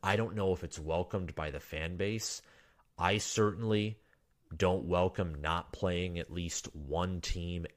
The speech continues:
every year, whether it should have been Michigan State or Ohio State's up for debate. But having Ohio State play both Michigan and Penn State every year was probably too hard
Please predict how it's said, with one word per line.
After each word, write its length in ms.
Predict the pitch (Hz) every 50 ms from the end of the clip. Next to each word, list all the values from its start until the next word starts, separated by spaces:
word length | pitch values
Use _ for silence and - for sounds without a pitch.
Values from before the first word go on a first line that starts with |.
| -
every 360 | - 87 87 76 87 90 87 82
year, 520 | 71 69 73 69 73 80 95 117 131 - _ _ _ _ _ _ _
whether 360 | - 92 92 92 85 87 85
it 100 | 82 - - -
should 240 | - - - - 98
have 120 | 98 82 -
been 240 | 87 78 73 73
Michigan 440 | 80 101 104 - - 110 92 101 101
State 500 | 92 - - - 101 95 95 90 - - - - - - _ _ _ _ -
or 240 | - 117 110 104 98
Ohio 380 | 92 82 - 98 95 92 92
State's 400 | 90 - - - 90 87 - -
up 120 | - 73 -
for 140 | - - -
debate. 560 | - - - - 87 92 101 107 - - _ _ _ - _ _ - -
But 120 | - 104 95
having 380 | 101 123 139 127 113 123 107
Ohio 380 | 98 90 82 92 90 90 90 90
State 320 | - - - 95 82 -
play 160 | - - 87 85
both 340 | - - 87 87 85 -
Michigan 480 | 82 82 85 82 - - 87 73 82 78
and 240 | 76 73 73 71 71
Penn 220 | - 80 76 73
State 240 | - - - 76 73
every 240 | 76 71 71 71 67
year 100 | 67 67
was 180 | 69 69 -
probably 800 | - _ - - 107 110 113 104 90 78 90 87 82 80 76 - _ - _ _ _ _ _
too 380 | - - - 104 101 101 92 71
hard 580 | - - - 80 78 76 71 67 65 64 64